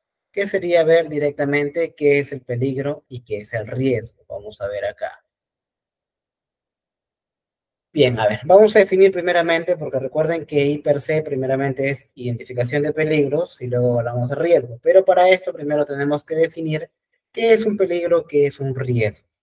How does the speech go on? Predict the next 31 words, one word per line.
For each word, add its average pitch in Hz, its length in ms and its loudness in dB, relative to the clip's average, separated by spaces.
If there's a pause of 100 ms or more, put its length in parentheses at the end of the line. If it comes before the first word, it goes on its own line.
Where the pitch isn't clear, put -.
(680)
A 135 100 0
ver, 123 260 0
el 165 160 -2
peligro 220 400 4
como 190 240 -2
tal 180 260 4
se 143 200 -6
va 139 100 2
a 147 40 4
denominar 143 760 -4 (120)
a 135 120 -12
toda 170 260 0
situación, 170 640 -4 (100)
acto 170 360 -2
o 156 160 0
elemento 160 720 -4 (520)
que 190 140 2
podría 175 460 2
causar 160 540 4
una 170 260 -2
lesión 151 460 -4
o 139 80 -4
una 147 240 -2
enfermedad 143 640 2 (220)
a 156 180 4
los 147 320 -4
trabajadores 143 720 2
durante 135 340 -6
sus - 160 -10
actividades 123 580 -2
laborales, 123 640 -2